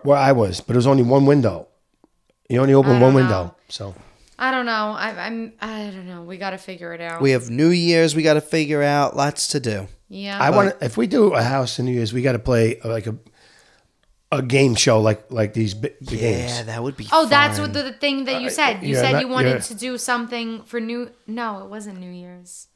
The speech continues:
Speaker 3: No.
Speaker 2: Hmm.
Speaker 1: If we did that type of game, you think John would come?
Speaker 2: What? John's with me for New Year's. What do you
Speaker 1: Right.
Speaker 2: mean? So wherever I go, he goes.
Speaker 1: Right, but he didn't wanna go in the house. So I'm saying if we get a house and play, like, a, a game, set
Speaker 2: What
Speaker 1: up
Speaker 2: do you
Speaker 1: a
Speaker 2: mean?
Speaker 1: games,
Speaker 2: Oh,
Speaker 1: like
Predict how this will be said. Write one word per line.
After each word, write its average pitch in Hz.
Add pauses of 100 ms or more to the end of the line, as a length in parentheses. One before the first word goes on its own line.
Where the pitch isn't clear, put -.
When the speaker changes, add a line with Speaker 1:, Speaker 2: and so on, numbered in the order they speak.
Speaker 3:
No. 113 (840)
Speaker 2:
Hmm. 214
Speaker 1:
If 127
we 147
did 160
that 147
type 147
of 143
game, 139
you 107
think 110
John 110
would 101
come? 131 (420)
Speaker 2:
What? 190 (580)
John's 214
with 233
me 220
for -
New 180
Year's. 165
What 139
do 104
you 95
Speaker 1:
Right. 92
Speaker 2:
mean? 160
So 170
wherever 175
I 180
go, 165
he 170
goes. 156 (120)
Speaker 1:
Right, 143
but 123
he 135
didn't 131
wanna 120
go 113
in 107
the 101
house. 98
So -
I'm 101
saying 110
if 104
we 123 (180)
get 143
a 131
house 135
and 110
play, 123
like, 104
a, 104 (240)
a 110
game, 107 (1200)
set 139
Speaker 2:
What 117
Speaker 1:
up 98
Speaker 2:
do 113
you 107
Speaker 1:
a 117
Speaker 2:
mean? 131
Speaker 1:
games, 101
Speaker 2:
Oh, 110
Speaker 1:
like 101